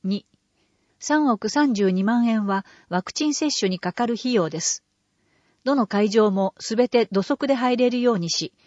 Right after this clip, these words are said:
会場の設置も業務委託しています。その他、コールセンターの委託、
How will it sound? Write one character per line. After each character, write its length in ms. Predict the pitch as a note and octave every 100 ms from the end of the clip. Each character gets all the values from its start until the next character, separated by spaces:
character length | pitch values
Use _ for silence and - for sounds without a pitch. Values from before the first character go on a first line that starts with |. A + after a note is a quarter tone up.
| _ _ -
会 200 | G3+ B3+
場 180 | C4 B3+
の 120 | B3
設 180 | A3+ -
置 140 | A3
も 160 | G3 - F3+
業 120 | G#3
務 180 | A#3+ A#3
委 60 |
託 220 | G#3 F#3+
し 140 | - -
て 80 | E3
い 80 |
ま 140 | D3+ E3
す。 240 | - - _ _ _ _ _ _ _ _ _ _ -
そ 160 | A#3+
の 100 | C#4+
他、 240 | - F3+ -
コ 140 | - A3+
ー 60 |
ル 60 | C#4
セ 160 | - D4
ン 80 | C4
タ 160 | F#3+
ー 40 | F3
の 140 | E3+
委 80 | F3
託、 400 | - G3 F3+